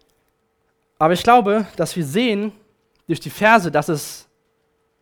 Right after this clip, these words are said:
keine Abkürzungen im Leben gibt als Christ, ähm, dass,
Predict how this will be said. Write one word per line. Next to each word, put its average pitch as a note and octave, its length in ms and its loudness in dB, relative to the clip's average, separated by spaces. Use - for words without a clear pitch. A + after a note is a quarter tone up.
keine D3+ 320 -4
Abkürzungen C#3 540 -8
im B2 100 -8
Leben B2 280 -6
gibt C3 280 -12
als A2+ 220 -12
Christ, - 400 -14
ähm, A#2 360 -8
dass, - 400 -8